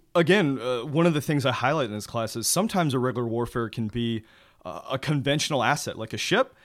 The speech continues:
and it's just used in a way or a tactic employed that the enemy just did not see coming,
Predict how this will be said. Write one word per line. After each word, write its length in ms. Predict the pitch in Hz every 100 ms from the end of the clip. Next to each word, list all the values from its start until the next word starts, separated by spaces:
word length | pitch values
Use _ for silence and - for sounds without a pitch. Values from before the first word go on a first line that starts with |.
| - _
and 140 | 143 139
it's 100 | -
just 180 | 131 104
used 460 | 110 180 226 175
in 80 | 160
a 60 | 127
way 360 | 117 139 160
or 200 | 139 110
a 160 | 98 107
tactic 540 | - - 170 - 147
employed 480 | 143 120 - 131 127
that 120 | 117 -
the 200 | 120 131
enemy 260 | 147 160 139
just 240 | 123 -
did 180 | 143 120
not 360 | 120 120 117
see 200 | - 113
coming, 460 | 98 - 90 80 85